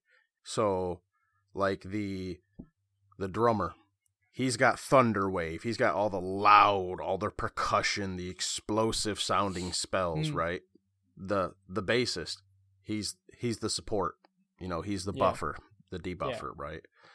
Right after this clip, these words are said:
Speaker 1: And then y-, the, the, uh, lead guitar player, he had all the fucking flashy shit, right? All the, like, "Ooh,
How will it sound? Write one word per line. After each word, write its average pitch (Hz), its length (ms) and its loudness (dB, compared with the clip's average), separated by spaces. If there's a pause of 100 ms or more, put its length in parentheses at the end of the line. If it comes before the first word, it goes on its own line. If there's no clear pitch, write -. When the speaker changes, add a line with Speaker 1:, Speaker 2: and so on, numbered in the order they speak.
(140)
Speaker 1:
And 92 100 -8
then 104 80 -2
y-, 101 140 -4
the, 95 540 -8 (460)
the, 92 540 -6
uh, 80 480 -4 (260)
lead 107 240 -4
guitar 110 320 2
player, 90 380 -4
he 107 160 -4
had 101 160 -2
all 92 160 -4
the 95 80 -8
fucking 95 380 -6
flashy 98 680 -2
shit, - 420 -10
right? 87 320 -6
All 87 220 -4
the, 85 340 -4
like, 82 300 -10
"Ooh, 113 840 0